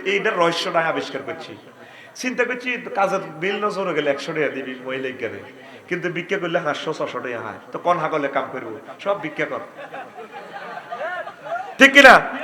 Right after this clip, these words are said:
আল্লাহ বাড়ির মালিকের ঘরে বেশি বেশি, কাজের লোকেরে পয়সা দেওয়া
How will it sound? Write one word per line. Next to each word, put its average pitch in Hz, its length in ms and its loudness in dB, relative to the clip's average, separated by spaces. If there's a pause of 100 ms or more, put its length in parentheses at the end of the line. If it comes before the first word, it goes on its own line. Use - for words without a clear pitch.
(520)
আল্লাহ 185 640 6 (580)
বাড়ির 165 260 8
মালিকের 175 360 4
ঘরে 175 220 4 (760)
বেশি 175 240 0
বেশি, 160 300 2 (840)
কাজের 170 240 2
লোকেরে 185 420 2 (540)
পয়সা 208 240 6
দেওয়া 180 280 8